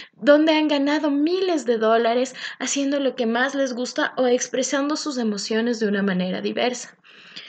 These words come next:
Cuando nosotros hablábamos de la radio digital, entendíamos, en definitiva, que este era un proceso largo y agotador, que invertía un montón de recursos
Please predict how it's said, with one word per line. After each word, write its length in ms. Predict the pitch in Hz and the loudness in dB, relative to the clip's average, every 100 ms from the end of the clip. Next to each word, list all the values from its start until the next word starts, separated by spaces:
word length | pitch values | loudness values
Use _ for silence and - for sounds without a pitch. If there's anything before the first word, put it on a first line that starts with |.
| - - | -20 -8
Cuando 260 | 247 226 226 | 0 2 2
nosotros 580 | 226 226 339 349 330 277 | 0 2 2 2 -2 0
hablábamos 560 | 240 247 254 226 214 | 4 4 4 2 2
de 140 | 202 190 | 0 0
la 100 | 196 | 2
radio 320 | 233 269 233 | 2 2 -2
digital, 600 | 208 190 - 220 254 - - - - - | -4 -6 2 2 2 -2 -16 -16 -14 -4
entendíamos, 960 | 285 285 311 320 381 392 370 359 - - _ _ _ _ _ _ _ _ - | -2 2 2 4 2 2 2 -2 -6 -14 _ _ _ _ _ _ _ _ -4
en 160 | 294 302 | 2 2
definitiva, 760 | 320 277 247 226 294 285 254 254 - - | 2 2 2 2 2 4 2 -2 -12 -8
que 80 | 320 | -2
este 220 | 320 330 | 0 0
era 100 | 320 | 0
un 140 | 311 294 | 0 0
proceso 500 | 269 254 277 269 247 | 0 2 2 4 6
largo 480 | 247 285 285 240 208 | 6 8 6 6 2
y 140 | 202 | 2
agotador, 640 | 190 190 196 196 190 208 - - - - - | 0 -2 -2 0 2 0 -4 -18 -18 -16 -2
que 80 | 262 | 4
invertía 680 | 254 247 247 247 302 330 - | 6 6 4 2 2 2 2
un 180 | 269 247 | 0 2
montón 580 | 220 220 220 349 392 | 4 2 2 2 2
de 100 | 359 | 0
recursos 800 | 233 214 202 233 247 - 226 - | 2 0 -2 -4 -2 -2 -4 -6